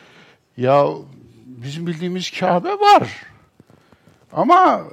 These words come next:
bir de ona paralel Kâbeler mi uydurdunuz? Peki nerede biter sizin bu arzunuz? Yani görüyorsunuz. Yani insan haddi aşmamalı. Onun için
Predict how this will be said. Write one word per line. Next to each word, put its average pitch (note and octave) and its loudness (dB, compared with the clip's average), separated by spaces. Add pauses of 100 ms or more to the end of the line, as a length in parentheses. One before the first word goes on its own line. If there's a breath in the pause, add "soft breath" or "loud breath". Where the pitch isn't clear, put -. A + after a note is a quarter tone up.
(120)
bir A2 -16
de F3 4
ona E3+ -2
paralel E3 4
Kâbeler C#3 4
mi A2 -10
uydurdunuz? A2+ -14
Peki C3+ -8
nerede C#4 4
biter G#3+ 4
sizin A#2+ -8
bu A#2 -4
arzunuz? A#2 -8 (600 loud breath)
Yani D#4 2
görüyorsunuz. F4 2 (260 loud breath)
Yani C#4 4
insan F#4 0
haddi D#4 4
aşmamalı. C3 2 (400)
Onun B3+ 4
için A#3 -2